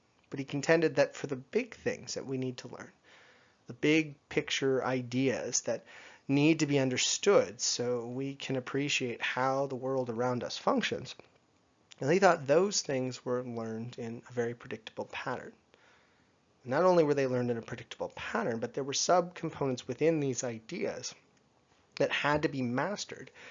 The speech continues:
before we could transition from learning one step along the way to another. So his job, or his task, I guess, after he started talking about this unfolding process,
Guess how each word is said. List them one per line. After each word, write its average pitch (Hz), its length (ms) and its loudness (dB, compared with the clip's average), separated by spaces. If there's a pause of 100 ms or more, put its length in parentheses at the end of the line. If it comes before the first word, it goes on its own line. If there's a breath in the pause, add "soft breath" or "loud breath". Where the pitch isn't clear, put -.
(320 loud breath)
before 190 560 2
we 156 140 2
could 147 200 -2
transition 131 560 0
from 120 240 -2
learning 120 400 0
one 151 260 2
step - 500 2
along 117 340 -6
the 110 80 -8
way 113 420 -6 (400 soft breath)
to 123 200 -6
another. 139 340 0 (1500 soft breath)
So 135 220 2
his 151 300 2
job, 131 640 -2
or 123 220 0 (220)
his 131 220 0
task, 123 600 2
I 117 80 -4
guess, 117 300 -6
after 120 260 -2
he 127 100 -4
started 117 300 -2
talking 123 400 -4
about 110 180 -6
this - 140 -8
unfolding 113 560 -4
process, - 600 -10